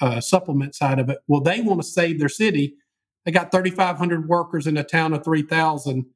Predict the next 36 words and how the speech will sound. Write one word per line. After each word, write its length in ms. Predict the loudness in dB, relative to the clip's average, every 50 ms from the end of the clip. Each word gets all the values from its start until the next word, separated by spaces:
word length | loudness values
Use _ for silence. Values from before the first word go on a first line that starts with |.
| _ _ _ _ _ -4
and 140 | -2 -2
it's 160 | -2 -2 -4 -4
a 40 |
ghost 300 | -2 2 2 2 0 0
town. 260 | 0 0 0 2 2 2
They 100 | 2 2
want 260 | 2 0 0 -2 -4 -10 -20 _ _ -8
to 80 | -6 -2
grow 280 | 0 2 2 2 2 0
the 120 | -2 -2
city 420 | -4 0 0 0 0 0 -2 -4 -4 -6
to 80 | -2 -2
make 240 | 0 0 -2 -4
it 60 | -4 -2
more 160 | 0 0 0
attractive. 480 | -2 0 0 0 0 -2 -4 -8 -8
So 280 | -6 0 0 0 0 -2 _ _ _ _ _ _ _ _ _ _
we're 100 | 0 2
looking 300 | 2 2 0 0 0 2
at 100 | 2 0
an 80 | 0 0
iconic 500 | 0 0 0 -2 -2 -2 -2 -2 -2 0
restaurant 480 | 0 0 0 -2 -2 -2 -2 0 2 2
there. 180 | 2 2 2
They'll 200 | 2 2 0 0
send 340 | -2 -4 -2 0 0 2 2
the 60 | 2
operator 580 | 2 2 0 -2 -2 0 0 0 2 0 0 0
in. 300 | 0 0 0 0 0 0
We'll 120 | 0 0
take 260 | 2 0 0 0 0
two 180 | 0 2 2 2
days 320 | 2 2 2 2 0 2
and 140 | 2 2 2
vet 200 | 4 2 2 2
'em, 160 | 2 0 0